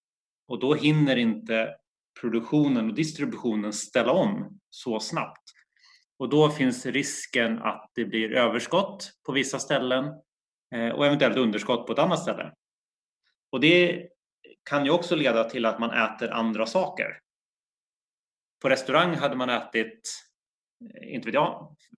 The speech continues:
färska primörer, medan hemma så äter man ris och pasta. Och så vidare. Nu bara gissar jag vad man äter hemma, men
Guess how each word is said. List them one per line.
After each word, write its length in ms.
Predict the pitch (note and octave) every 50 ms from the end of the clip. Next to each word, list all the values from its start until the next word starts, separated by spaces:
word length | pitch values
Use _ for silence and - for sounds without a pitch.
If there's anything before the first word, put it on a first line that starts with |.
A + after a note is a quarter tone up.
| - -
färska 500 | C#3 B2 - - - C3 B2 A#2+ A#2+ - - - -
primörer, 600 | - B2+ B2 B2+ C3+ C#3+ D3 D3+ D3+ D3+ D3+ D3+ -
medan 280 | - C3 C3 B2+ B2+
hemma 340 | A#2+ - C3+ B2+ A#2 A2+ A#2
så 120 | A#2 - A#2+
äter 260 | A#2 A#2 A#2 - A#2+
man 440 | A2+ A2+ A2+ A2+ A2+ A#2 - - - _ _ _ _ -
ris 280 | A#2 B2 A#2+ A2+ A#2 -
och 100 | - -
pasta. 420 | C3+ B2 - - - - - - - - - _ _ _ _ _ _ _ _ _ _ _ _ _
Och 100 | - -
så 100 | - -
vidare. 340 | A2 G#2+ - - - - - - _ _ _ _ _ _
Nu 260 | - - B2 A#2+ A#2+
bara 500 | A2+ A#2 A2 A2 A2 A2 A2 A2+ - B2+
gissar 280 | A#2 B2 A#2+ - - B2+
jag 140 | B2 A2+ G2+
vad 120 | G#2+ G#2
man 120 | G2+ G#2 G#2+
äter 260 | G#2+ G#2+ - - G2+
hemma, 260 | G2+ G2 G#2 - -
men 300 | A2+ A#2 A#2+ A#2+ A#2+ A#2+